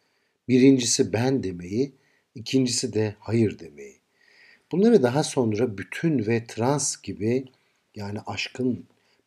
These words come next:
bağlantılar gibi kavramlar da eklenmiştir.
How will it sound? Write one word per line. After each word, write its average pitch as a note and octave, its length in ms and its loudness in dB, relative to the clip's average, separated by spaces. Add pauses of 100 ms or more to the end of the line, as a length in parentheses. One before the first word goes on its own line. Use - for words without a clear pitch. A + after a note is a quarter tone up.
bağlantılar G#2+ 760 -2
gibi A2 260 -8
kavramlar A2 760 -2
da A#2+ 100 -2
eklenmiştir. G#2 1040 -8